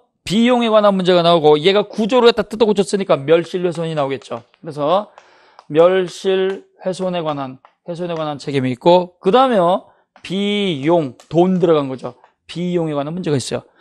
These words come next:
요 세 가지가 굉장히 많이 나오는 거예요. 자, 그래서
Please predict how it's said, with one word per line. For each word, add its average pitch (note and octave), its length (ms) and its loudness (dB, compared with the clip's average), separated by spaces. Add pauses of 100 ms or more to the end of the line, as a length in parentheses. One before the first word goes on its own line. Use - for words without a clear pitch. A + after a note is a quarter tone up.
(360)
요 G#3+ 140 2
세 E3+ 240 -6
가지가 F#3+ 320 2
굉장히 E3+ 540 2
많이 C#3 160 2
나오는 A#2+ 240 -2
거예요. B2 160 -8 (240)
자, E3+ 100 2
그래서 F3 520 4